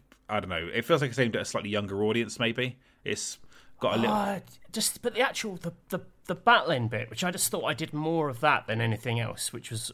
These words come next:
Speaker 2: already
Speaker 1: Yeah.
Speaker 2: a big tick. I just, I thought it was sublime. I loved the, the system of kind of building the characters, matching them with the, the, you know, the old Fire Emblem characters and giving them all these, like, crazy builds.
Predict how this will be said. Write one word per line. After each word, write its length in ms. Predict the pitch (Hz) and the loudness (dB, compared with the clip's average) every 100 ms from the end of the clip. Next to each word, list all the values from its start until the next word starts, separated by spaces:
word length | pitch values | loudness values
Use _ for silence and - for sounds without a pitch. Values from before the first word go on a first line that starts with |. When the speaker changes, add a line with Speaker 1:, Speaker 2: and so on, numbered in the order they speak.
| 127 | -6
Speaker 2:
already 300 | 113 120 143 | -2 2 6
Speaker 1:
Yeah. 280 | 98 78 98 - | 6 4 -6 -6
Speaker 2:
a 60 | |
big 280 | 117 123 110 | -2 -2 -2
tick. 400 | - 139 110 - - - - | -4 -4 -4 -12 -20 -6 0
I 80 | |
just, 280 | 147 165 - | 2 2 0
I 100 | 127 | -2
thought 200 | 120 160 | -4 -6
it 80 | - | -4
was 100 | 104 | -2
sublime. 560 | - 117 107 117 117 107 | -2 -2 -2 -2 -2 -2
I 60 | |
loved 320 | 104 113 113 - | 0 0 0 -2
the, 280 | 117 101 - | -2 -2 -4
the 60 | 113 | -2
system 440 | - 156 - 127 | 0 0 -2 -2
of 100 | 110 | -4
kind 180 | - 113 | -2 -2
of 140 | 104 | -2
building 340 | - 127 113 110 | 0 0 0 -2
the 60 | |
characters, 640 | 107 127 117 101 - 113 - | 2 4 4 4 -2 -4 2
matching 480 | 139 - - 127 117 | 2 2 -2 -2 0
them 240 | 113 110 | 2 0
with 240 | 110 113 - | -4 -8 -4
the, 340 | 117 113 107 - - - - | 0 0 -2 -6 -20 -20 -6
the, 360 | 120 110 110 101 - _ - - - | 0 2 2 -2 -10 _ -20 -18 -6
you 100 | 117 | -4
know, 100 | 110 | -2
the 160 | 110 | -4
old 380 | - 120 113 107 | 0 0 0 -4
Fire 300 | - 131 117 | 0 2 4
Emblem 300 | 110 104 101 | 4 2 -2
characters 580 | 104 120 113 - 127 104 | 4 6 6 2 -4 -2
and 120 | 110 | -2
giving 260 | 127 117 110 | -2 0 0
them 120 | 107 | 0
all 120 | 113 | 0
these, 160 | 107 101 | -2 -2
like, 160 | 113 | -6
crazy 420 | - 127 113 110 113 | 0 2 4 2 0
builds. 600 | 120 117 110 - - | 2 2 0 -4 -8